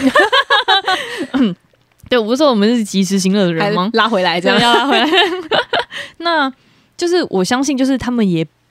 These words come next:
Speaker 1: 不甘愿就是现况，
Speaker 2: 嗯。
Speaker 1: 那他们一定很多人就是
Speaker 2: 你说斜杠这样？
Speaker 1: 对，他们可能会斜杠，斜杠，然后就变成正职之类的。
Speaker 2: 哎，我跟你讲，那天就是我会在想说，现在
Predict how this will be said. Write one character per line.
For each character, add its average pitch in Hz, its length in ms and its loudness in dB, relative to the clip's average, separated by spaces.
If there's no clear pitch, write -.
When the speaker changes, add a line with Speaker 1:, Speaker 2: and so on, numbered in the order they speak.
Speaker 1:
不 254 140 0
甘 196 400 0
愿 202 280 0
就 180 140 -6
是 185 100 -4
现 160 300 -6
况， - 260 -6
Speaker 2:
嗯。 190 340 -12
Speaker 1:
那 214 220 0
他 208 100 0
们 196 160 0
一 170 60 -4
定 190 160 -4
很 160 160 -6
多 175 200 -2
人 160 120 -4
就 185 60 -4
是 185 80 -2
Speaker 2:
你 208 60 0
说 - 0 -
斜 175 380 -2
杠 170 300 -4
这 156 60 -8
样？ 147 300 -10
Speaker 1:
对， 202 160 -6
他 185 120 -2
们 220 120 -2
可 185 100 0
能 165 120 -4
会 180 140 -2
斜 160 200 -8
杠， 165 200 -6
斜 170 160 -8
杠， 180 180 -6
然 160 80 -6
后 165 80 -4
就 180 120 -6
变 185 140 -6
成 156 180 -8
正 165 260 -8
职 147 300 -12
之 170 220 -8
类 160 180 -4
的。 285 120 -4
Speaker 2:
哎， 294 60 2
我 254 40 0
跟 285 140 0
你 294 40 -4
讲， 233 180 -4
那 226 120 -6
天 220 320 -6
就 214 120 -10
是 208 380 -8
我 - 60 -14
会 208 140 -10
在 220 120 -12
想 - 200 -20
说， 170 160 -18
现 208 240 -14
在 185 300 -10